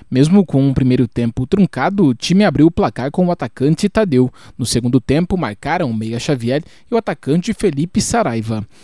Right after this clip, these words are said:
O Azures descontou no primeiro tempo com o atacante Edson. Em entrevista à T V do Maringá Futebol Clube, ao final do jogo,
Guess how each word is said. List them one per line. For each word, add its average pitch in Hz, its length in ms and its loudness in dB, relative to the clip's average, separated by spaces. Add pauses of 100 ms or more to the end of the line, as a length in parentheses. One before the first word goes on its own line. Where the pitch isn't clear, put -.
(320)
O - 80 -4
Azures 151 380 2
descontou 165 520 2
no 170 160 6
primeiro 135 320 4
tempo 147 380 -2
com 160 200 2
o 170 40 2
atacante 160 560 0
Edson. 117 560 -2 (260)
Em 202 140 4
entrevista 202 520 4
à 151 40 4
T 127 140 0
V 127 100 0
do 135 80 -2
Maringá 123 300 0
Futebol 135 320 0
Clube, 180 320 2
ao 117 100 2
final 120 260 -4
do 170 140 2
jogo, 175 340 2